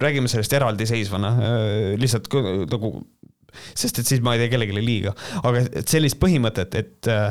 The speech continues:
naine, mees ja nende lapsed on pere. Mis tähendab seda, et, äh, kui naine on näiteks või mees on viljatu, nad ei saa lapsi ja nad tahavad, äh, lapsendada, fuck you, sa ei ole mitte kunagi nende inimeste jaoks pere.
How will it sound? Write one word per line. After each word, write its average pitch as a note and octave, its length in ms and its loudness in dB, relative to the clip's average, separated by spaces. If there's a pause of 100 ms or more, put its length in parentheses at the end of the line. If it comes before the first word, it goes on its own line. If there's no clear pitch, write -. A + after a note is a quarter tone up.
(200)
naine, C#3 340 4
mees C3+ 240 2
ja A2 80 2
nende B2+ 240 2
lapsed - 400 -2
on G2 80 0
pere. F#2+ 240 -4 (800)
Mis A#2 200 2
tähendab C#3 320 2
seda, D3+ 280 2 (160)
et, - 340 -8
äh, G2+ 300 2 (100)
kui C#3+ 400 2 (260)
naine C3+ 440 2
on A2 180 2
näiteks G#2+ 480 -2
või D#3+ 160 4
mees G#2+ 440 0
on G#2+ 140 0
viljatu, A#2 400 0
nad F#2+ 160 -2
ei G#2 80 0
saa A#2+ 160 2
lapsi B2 360 -2 (500)
ja G#2 80 0
nad G2+ 160 -6
tahavad, C3+ 400 2 (180)
äh, G#2+ 400 2
lapsendada, G2 600 -2 (560)
fuck F3+ 340 0
you, C#3 160 4
sa G#2+ 160 2
ei A2 100 2
ole G#2 140 2
mitte A2+ 220 -2 (100)
kunagi A#2+ 420 4
nende G2 220 -2
inimeste - 320 -4
jaoks - 160 -8
pere. F2+ 160 -2